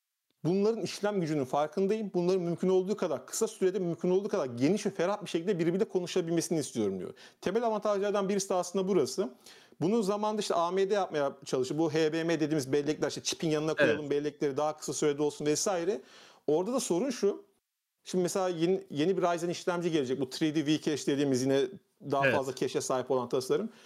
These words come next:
Speaker 1: Abi üretim teknikleri şu an çok, e, bunlara yüksek adetlerde üretebilecek olgunlukta değiller. İkincisi tabii maliyetler yükseliyor. Şu an bir finansal yarış da var bir taraftan. Yani özellikle
Speaker 2: Doğru.
Speaker 1: borsadaki değeri koruma, yatırımcılara karşı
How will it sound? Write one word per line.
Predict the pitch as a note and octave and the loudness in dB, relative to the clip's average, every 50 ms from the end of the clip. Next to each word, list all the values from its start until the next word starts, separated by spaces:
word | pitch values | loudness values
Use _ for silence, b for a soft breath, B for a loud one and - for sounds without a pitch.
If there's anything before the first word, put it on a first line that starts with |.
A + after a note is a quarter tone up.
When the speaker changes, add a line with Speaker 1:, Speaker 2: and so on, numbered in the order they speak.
| B B B B | B B B B
Speaker 1:
Abi | - D#3 G3+ A3 - E3+ | -2 -2 -2 -2 0 0
üretim | F3 F#3 - A#3+ | 0 0 0 -4
teknikleri | A#3 - G#3+ G3 F#3 F#3 - A3 A#3 A#3+ | -4 -4 -4 -4 -4 -4 0 0 0 0
şu | A#3 - G3+ | 0 -2 -2
an | E3 C#3+ C3 | -2 -2 -6
çok, | - - F3+ D#3+ D3+ - - - - - | -6 -2 -2 -2 -2 -4 -14 -12 -4 0
e, | C#3+ C3+ C3+ C3 B2+ C3 B2+ B2 B2 B2 B2 A#2+ G#2+ - - - - _ _ _ _ _ _ _ _ - | 2 2 4 4 4 4 4 2 2 2 2 0 0 -2 -6 -10 -20 _ _ _ _ _ _ _ _ -8
bunlara | D3 C3 D3+ E3+ E3+ F3+ F#3 F3+ | -4 -2 0 0 0 2 2 0
yüksek | D3+ C#3+ C3+ - - G3+ F#3+ - | 0 -2 -6 -2 -2 -2 -2 -2
adetlerde | D#3 C#3+ D3 F3 - - E3 D#3+ D#3+ | -4 -2 -2 -4 -2 -2 -4 -2 0
üretebilecek | D#3 D#3+ D#3+ D#3+ E3+ D#3 D#3+ D#3 - C3+ - | 0 0 2 0 0 2 2 2 2 0 0
olgunlukta | D#3 D3 C#3+ C#3+ C#3+ D#3+ E3 E3 D#3+ - G#3+ F#3+ | 2 0 0 0 -2 -2 -2 -2 0 0 -2 0
değiller. | D3+ C#3 A#2+ G#2+ G#2+ A2+ C#3+ - - - _ b b b b b b b | 2 0 0 0 0 -2 -2 -4 -4 -10 _ b b b b b b b
İkincisi | - B2+ - G3+ G#3 A#3 A#3 | -8 -2 0 0 0 2 0
tabii | A#3 G#3+ F#3 | 0 -2 0
maliyetler | E3 D#3 D#3 D#3 D#3+ F3+ F#3 - - G#3+ | 0 0 0 2 0 0 0 0 0 -2
yükseliyor. | G3+ E3 - - - C#3+ C3+ E3+ G3+ | -2 -6 -8 -4 -2 0 0 2 0
Şu | F#3+ - G3 F#3+ | 0 0 0 0
an | F#3+ F#3+ F#3+ F#3+ b b b b b _ _ - - | 0 -2 -6 -10 b b b b b _ _ -14 -12
bir | - - B2+ C3 E3+ G#3 G3 - - - _ _ _ _ - | -10 -8 -4 -2 0 0 -2 -2 -6 -14 _ _ _ _ -8
finansal | - - D#3+ D#3+ E3+ F3 - A#3 A3 F#3 | -4 -2 -2 -2 -2 -2 -2 -2 0 2
yarış | E3+ D3+ D#3 F#3 - - | 2 2 0 0 -2 -2
da | C3+ G#2 | -4 -4
var | F#2 - - - | -4 -6 -8 -8
bir | B2 | -6
taraftan. | - - B2 A2 - - - G#2+ G2+ | -4 -2 -4 -4 -4 -6 -8 -6 -4
Yani | G#2+ A#2+ B2 C3+ C#3+ C#3+ C#3 - _ _ _ - - | -2 -2 -2 -2 -4 -6 -8 -10 _ _ _ -2 0
özellikle | C3 B2+ B2+ D#3+ F#3 F#3+ F3+ | 0 0 0 0 0 0 0
Speaker 2:
Doğru. | C3 | 2
Speaker 1:
borsadaki | D3 D#3+ E3+ E3+ - F3+ E3+ E3+ E3+ C#3 | 2 0 0 0 -2 -2 -2 0 0 2
değeri | D#3 D#3 D#3 D#3 E3 | 2 2 2 0 -2
koruma, | - - D#3 D3+ D3 C3+ A#2+ A#2+ B2+ D3 | -2 0 0 2 2 2 2 0 0 0
yatırımcılara | C#3+ D3 C#3+ - D#3 E3 D#3+ C#3 D3+ E3 E3 E3 - | 0 0 0 0 0 0 0 2 2 2 2 2 0
karşı | F3 D#3 D#3 D3+ - - D#3 D#3 D3+ | 0 -2 -2 -2 0 2 2 2 2